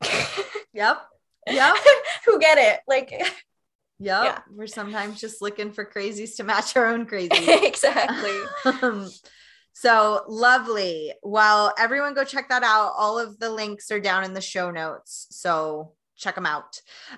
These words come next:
Speaker 2: Um, and then Sarah, we end each episode with a cute, fun story.
Speaker 1: Okay. Um, I think I'm going to,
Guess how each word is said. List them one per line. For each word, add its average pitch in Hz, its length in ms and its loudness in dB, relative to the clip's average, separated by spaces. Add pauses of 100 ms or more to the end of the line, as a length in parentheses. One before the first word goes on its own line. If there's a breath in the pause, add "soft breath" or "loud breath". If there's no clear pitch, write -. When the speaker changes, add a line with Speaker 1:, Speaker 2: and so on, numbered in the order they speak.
Speaker 2:
Um, 202 640 2 (120)
and 240 200 -6
then 254 340 -6 (340)
Sarah, 330 520 -2
we 302 340 -6 (160)
end 320 240 -4
each 415 160 0
episode 311 400 -4
with 262 120 -6
a 254 40 -10
cute, 262 340 -14
fun 233 220 -8
story. 214 800 -6 (1040)
Speaker 1:
Okay. 233 640 -10 (680 loud breath)
Um, 285 320 4 (100)
I 311 140 2
think 359 200 -8
I'm 523 260 -2
going 359 240 -8
to, 311 380 -4